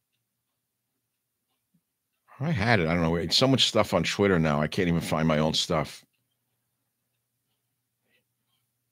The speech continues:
Palestinians rioting at the Rutgers University. They wear the headscarves and come in and say, "Jews should die. Jews should all be killed at Rutgers University."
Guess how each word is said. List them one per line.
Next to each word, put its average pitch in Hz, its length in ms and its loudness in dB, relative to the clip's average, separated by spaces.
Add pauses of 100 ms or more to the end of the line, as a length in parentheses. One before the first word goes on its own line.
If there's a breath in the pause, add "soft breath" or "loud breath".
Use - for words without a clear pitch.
(360)
Palestinians 85 680 0
rioting 82 420 4
at 73 140 -6
the 71 180 -6 (560)
Rutgers 90 400 4
University. 82 760 -2 (720)
They 85 80 -2
wear 90 140 4
the 87 80 2
headscarves 95 600 4
and 80 120 -2
come 92 180 2
in 90 80 4
and 80 80 2
say, 85 220 0
"Jews 90 480 0 (120)
should 92 240 2
die. 78 440 2 (880)
Jews 95 240 2
should 95 180 0
all 90 80 4
be 85 140 0
killed 82 440 -2
at 85 120 -6
Rutgers 87 340 0
University." 82 720 0